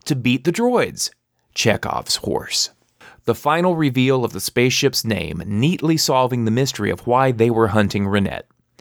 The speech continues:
Imagine this episode starring Matt Smith, Karen Gillan, and Arthur Darvill.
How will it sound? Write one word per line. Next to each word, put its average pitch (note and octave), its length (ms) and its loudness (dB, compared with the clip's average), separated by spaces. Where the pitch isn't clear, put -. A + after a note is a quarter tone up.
Imagine F#3+ 440 2
this C3 200 2
episode A#2+ 460 2
starring A#2 460 2
Matt A#2+ 280 2
Smith, A#2 360 0
Karen B2+ 360 2
Gillan, B2 280 0
and A2 120 0
Arthur A#2+ 360 0
Darvill. C3 440 2